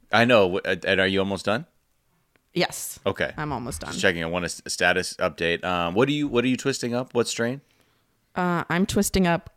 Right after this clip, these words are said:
Speaker 2: cookie dough, an
Speaker 1: Mm.
Speaker 2: indica dominant hybrid, twenty-nine point zero eight percent, uh, by Fadeco, as you know, an old, uh,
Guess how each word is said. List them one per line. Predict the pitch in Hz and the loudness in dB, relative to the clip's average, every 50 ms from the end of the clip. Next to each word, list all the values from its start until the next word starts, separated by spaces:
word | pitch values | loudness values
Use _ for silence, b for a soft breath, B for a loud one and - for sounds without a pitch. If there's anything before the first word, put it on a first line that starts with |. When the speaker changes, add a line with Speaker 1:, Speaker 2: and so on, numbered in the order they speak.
| _ | _
Speaker 2:
cookie | - - 226 220 - - 202 | -4 -4 -4 -2 -2 -4 -2
dough, | 170 151 131 120 120 120 143 185 208 - _ | 0 0 0 0 2 2 0 0 -2 -4 _
an | - 160 165 165 165 160 | -6 -4 -2 -2 -2 -2
Speaker 1:
Mm. | - | 0
Speaker 2:
indica | 165 170 170 170 175 165 - 170 165 | -2 -2 0 0 -2 -2 0 -2 0
dominant | 170 156 143 147 147 143 147 143 131 - | 0 0 0 0 0 0 0 -2 -2 -4
hybrid, | 160 165 147 151 156 156 147 131 123 127 123 - | -2 -2 -2 0 0 -2 -2 -2 -4 -4 -6 -8
twenty-nine | - - - 165 160 170 160 156 156 147 151 156 156 | -6 -4 -2 0 0 0 0 0 0 0 0 0 -2
point | 160 - - 156 151 143 151 156 | -4 -4 -4 -2 -2 -2 -2 -4
zero | - 151 151 151 156 160 156 151 147 147 147 - - | -4 -4 -2 0 2 2 4 4 2 2 0 -2 -2
eight | 143 143 143 143 - - - - - - - | -2 -2 -2 -2 -4 -6 -6 -6 -6 -4 -2
percent, | - 175 170 - - - 135 139 156 208 220 - - - - - b b b b b b b b b b b b | -2 0 0 0 -2 -2 0 0 0 0 -2 -4 -6 -12 -12 -12 b b b b b b b b b b b b
uh, | - 175 170 165 | 0 2 2 2
by | 185 165 185 180 185 180 185 185 185 190 196 190 | 2 2 2 4 6 6 6 6 4 4 2 0
Fadeco, | - - 240 233 262 269 - - 202 170 143 131 127 147 151 - - - | -2 0 0 2 2 0 0 0 2 4 4 4 2 0 -2 -4 -6 -4
as | - 139 147 156 | -2 -2 0 0
you | 156 160 | 0 2
know, | 156 151 156 165 180 190 196 - - | 2 2 2 2 2 0 -2 -4 -6
an | - 160 156 | -6 -4 -2
old, | 156 165 165 165 165 - - _ _ _ _ _ _ _ _ _ - - | -2 -2 -4 -4 -8 -12 -18 _ _ _ _ _ _ _ _ _ -2 0
uh, | 160 165 | 2 2